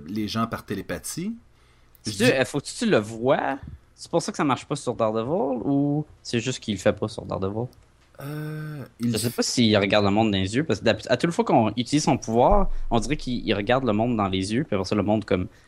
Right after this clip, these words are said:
Speaker 2: comme il regarde les policiers, parce qu'il dit, « Ben, allez, tuez donc Daredevil », puis là, les policiers tirent sur Daredevil, genre.
Speaker 1: Bon, tu vois, ça, ça se peut, euh, moi, j'avais pas, j'avais même pas réalisé, tu me dis ça, puis je réalise que, effectivement, euh,
Speaker 2: Ben, c'est, c'est peut-être pas vrai, là, ça serait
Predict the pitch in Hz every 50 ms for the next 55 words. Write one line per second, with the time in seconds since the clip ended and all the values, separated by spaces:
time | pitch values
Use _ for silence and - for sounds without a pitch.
0 | _ - 123 123 120 110 113 123 127 123 113 - 123 113 101 - - - 147 143
1 | - 98 - - 98 98 107 101 92 95 95 90 98 95 90 - - - 104 101
2 | 117 120 120 104 98 90 90 95 90 95 101 107 113 - - 87 90 90 - 92
3 | 92 - - 98 - 98 95 - - - 80 87 - 80 104 117 98 110 113 -
4 | - 117 - - - - - - 117 113 117 113 117 - - - - 104 98 107
5 | 113 127 151 151 - - 101 95 95 90 - - 92 - - - 117 113 113 117
6 | 110 101 92 87 87 85 82 80 80 80 80 78 73 69 58 50 50 - - 113
7 | 120 117 120 98 92 85 - - - 113 110 110 101 98 85 95 95 104 113 117
8 | 117 139 143 139 131 110 98 87 92 120 127 123 - 104 95 87 82 - - -
9 | 175 180 - 104 95 90 85 87 82 85 85 92 104 117 113 117 - 87 85 82
10 | 80 78 78 - 101 95 - - - 90 80 85 92 95 98 107 104 101 92 82
11 | 78 76 76 73 78 95 - _ _ _ _ _ _ _ - - - - - -
12 | 110 107 98 - 123 113 101 - 120 107 151 151 151 135 113 104 104 120 139 123
13 | 104 98 - 101 - - 107 98 92 87 87